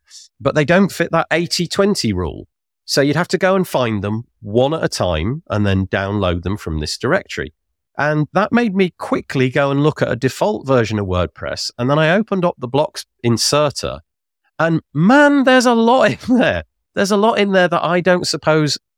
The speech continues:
the majority of us will use. For me, I'm all about paragraphs, list items,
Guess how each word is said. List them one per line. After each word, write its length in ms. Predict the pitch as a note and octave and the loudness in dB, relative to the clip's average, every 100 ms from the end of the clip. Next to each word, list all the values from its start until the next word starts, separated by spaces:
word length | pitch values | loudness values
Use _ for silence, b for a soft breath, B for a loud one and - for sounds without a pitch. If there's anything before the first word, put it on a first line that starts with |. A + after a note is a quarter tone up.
| _ | _
the 100 | D3 | 0
majority 960 | D3 D3 B2 B2 D3+ F3 E3 D#3 - G#2+ | 2 2 0 -6 0 2 4 2 0 0
of 160 | F#2 | 0
us 280 | E2 - - - _ _ | -2 -6 -10 -12 _ _
will 200 | - A2+ | -2 0
use. 280 | G#2+ G2 D#2+ - - _ _ _ | 2 0 -2 -10 -18 _ _ _
For 160 | - F#3+ | -4 2
me, 380 | G#3 B3+ B3+ - | 4 4 2 2
I'm 180 | D#3+ E3+ | 0 2
all 160 | E3 | 2
about 300 | D3+ C3 A2 | 2 -2 -4
paragraphs, 720 | - E3+ E3 D3 D3 C#3 - - | -4 -2 -2 0 2 0 -4 -6
list 360 | A2+ C3+ - | -2 0 0
items, 580 | B2 A2+ - A2+ A2+ A2+ | 0 0 0 0 0 -2